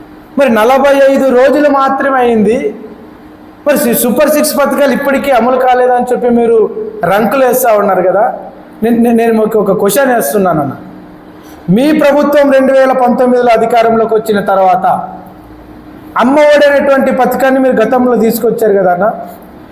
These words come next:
స్వయాన భారతిరెడ్డి గారు ఎంతమంది పిల్లలు చదువుకుంటే అంతమందికి అమ్మ ఒడి ఇస్తామని చెప్పి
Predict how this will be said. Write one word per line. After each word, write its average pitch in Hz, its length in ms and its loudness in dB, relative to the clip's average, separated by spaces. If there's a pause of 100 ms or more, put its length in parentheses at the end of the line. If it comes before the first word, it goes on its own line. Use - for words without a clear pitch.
(260)
స్వయాన 269 680 2
భారతిరెడ్డి 277 640 2
గారు 262 460 2 (1400)
ఎంతమంది 294 600 2
పిల్లలు 294 300 0
చదువుకుంటే 277 580 0
అంతమందికి 262 600 0
అమ్మ 247 160 2
ఒడి 262 220 2
ఇస్తామని 254 500 -2
చెప్పి 240 580 -2